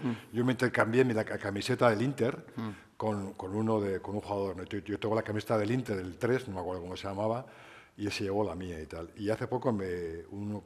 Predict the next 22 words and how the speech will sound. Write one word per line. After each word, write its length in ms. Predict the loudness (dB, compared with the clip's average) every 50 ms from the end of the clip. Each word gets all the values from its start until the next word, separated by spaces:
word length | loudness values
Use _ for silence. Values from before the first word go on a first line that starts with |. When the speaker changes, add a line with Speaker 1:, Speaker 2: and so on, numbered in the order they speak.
| -12 -10
Speaker 2:
un, 760 | -6 -4 -4 -2 -2 -2 -2 -2 -4 -4 -6 -6 -8 -10 -10 -12 -14 -18 -20 -20 -20 -20 -20 -20 -20 -20 _ _ _ -2
uno 300 | 0 0 2 2 0 0
que, 560 | -2 -2 -2 0 0 0 0 0 0 0 -2 -4
¿cómo 200 | -6 -6 -6 -6
es 80 | -4 -6
esa? 340 | -6 -4 -4 -6 -6 -8 -10 -14 -18 -18 -12
Camisetas, 720 | -8 -8 -6 -4 -2 -2 -2 2 2 2 2 0 -4 -10 -14 -16 -16 -12 -8
eh, 640 | -6 -4 -4 -4 -4 -4 -4 -4 -4 -4 -6 -6 -6
Speaker 1:
¿Un 100 | -6 -6 -4
coleccionista, 520 | -2 -2 0 2 4 4 4 2 2 0
o 40 | 2
qué? 40 | 2
Speaker 2:
coleccionista 360 | 2 2 4 4 4 4 4 4
de 60 | 4
camisetas, 480 | 4 4 4 4 2 2 2 2 0 0
consi-, 320 | -2 -2 -2 -2 -4 -2 -2
ha 100 | -2 -2
conseguido 520 | 0 0 -2 0 0 0 2 4 4 4 2
esa 120 | 0 -2 -4
camiseta 420 | -4 -4 -2 -2 -2 0 0 2
mía 280 | 2 2 2 0 -2 -4 -10 -18 -20 -14 -10 -6
Speaker 1:
Ah. 280 | -4 -2 -2 -2 -2